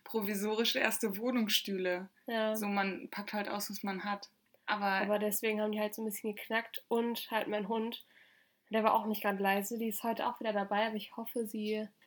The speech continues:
Speaker 2: entspannt sich mal ein bisschen und bleibt mal ein paar Minuten liegen.
Speaker 1: Ja, aber ich muss sagen, bei mir in der Wohnung, die ist auch einfach, hat dünne Wände und die Straßenbahn fährt direkt vor der Tür. Ist vielleicht nicht so optimal, aber sonst hätten wir es nicht geschafft, die rechtzeitig rauszubringen, die
Speaker 2: Genau.
Speaker 1: Folge. Deswegen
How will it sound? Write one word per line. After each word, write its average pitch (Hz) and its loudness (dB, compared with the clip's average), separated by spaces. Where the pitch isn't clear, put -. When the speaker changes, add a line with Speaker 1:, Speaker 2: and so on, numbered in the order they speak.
Speaker 2:
entspannt 220 -4
sich 214 -10
mal 202 -8
ein 202 -6
bisschen 240 -6
und 196 -4
bleibt 202 2
mal 196 0
ein 196 -4
paar 214 -4
Minuten 208 -2
liegen. 208 -6
Speaker 1:
Ja, 214 8
aber 214 6
ich 208 4
muss 208 -2
sagen, 214 6
bei 202 2
mir 214 -2
in 214 0
der 214 -4
Wohnung, 220 -2
die 226 -10
ist 226 -6
auch - -6
einfach, 196 -4
hat 220 -8
dünne 208 -2
Wände 247 2
und 214 0
die 208 -6
Straßenbahn 196 0
fährt - -6
direkt 190 -6
vor 190 -4
der 180 0
Tür. 202 0
Ist - -6
vielleicht 214 -2
nicht 196 -4
so - -6
optimal, 202 0
aber 208 0
sonst 214 -6
hätten 220 -4
wir 220 -4
es 220 -8
nicht 220 -6
geschafft, 220 -2
die 214 -2
rechtzeitig 202 -2
rauszubringen, 220 0
die 220 2
Speaker 2:
Genau. 220 0
Speaker 1:
Folge. 202 2
Deswegen 196 -4